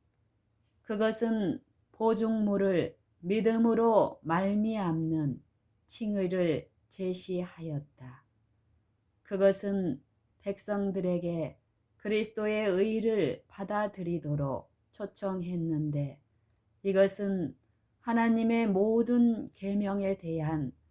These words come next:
순종으로 나타난다. 사, 필요. 많은 사람들은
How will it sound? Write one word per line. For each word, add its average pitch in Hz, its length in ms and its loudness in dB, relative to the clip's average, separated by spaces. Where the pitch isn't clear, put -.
순종으로 185 1080 -2
나타난다. 147 1080 -6
사, 147 560 -6
필요. 185 500 -8
많은 214 460 2
사람들은 175 960 -2